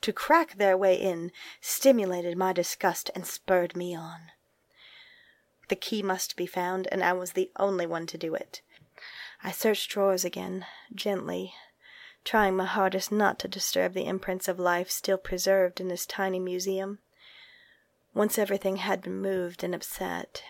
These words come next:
and the house no longer sat in the way its former owners had wished, it would be as though they had finally departed this earth. I looked high and low, feeling in the grooves of candle holders,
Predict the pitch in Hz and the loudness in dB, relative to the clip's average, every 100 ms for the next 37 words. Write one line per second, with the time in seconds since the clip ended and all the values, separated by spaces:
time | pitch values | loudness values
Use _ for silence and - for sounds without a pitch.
0 | - 202 190 190 202 196 208 202 196 185 | -4 -2 0 2 0 0 -2 2 2 0
1 | 185 - 214 214 226 - 208 202 196 190 | -2 -2 -2 0 -2 -4 -4 -2 -2 0
2 | 190 - - - 185 180 165 196 196 - | 0 -2 -6 -2 0 0 0 0 -2 -4
3 | 175 175 175 175 - - - - - - | -4 -2 -2 -2 -8 -14 -20 -18 -18 -8
4 | - 190 190 185 220 233 240 196 190 190 | 2 4 4 2 2 4 4 2 0 0
5 | 190 185 185 - 185 190 180 185 - - | 0 -2 -4 -2 -2 0 -2 -4 -6 -8
6 | - 180 170 170 170 - - 185 _ _ | -4 -4 -4 -6 -6 -4 -6 -8 _ _
7 | _ _ _ _ _ _ _ _ _ - | _ _ _ _ _ _ _ _ _ -20
8 | - - _ _ _ - 185 190 - - | -20 -20 _ _ _ 2 4 2 0 -2
9 | 202 208 233 190 190 190 190 _ _ - | 0 0 0 -2 -4 -6 -10 _ _ -4
10 | - 202 196 185 180 - 208 233 226 233 | 2 2 2 0 -2 -2 0 0 -2 -4
11 | - 180 175 170 170 170 170 175 - | -6 -8 -6 -6 -6 -4 -4 -4 -6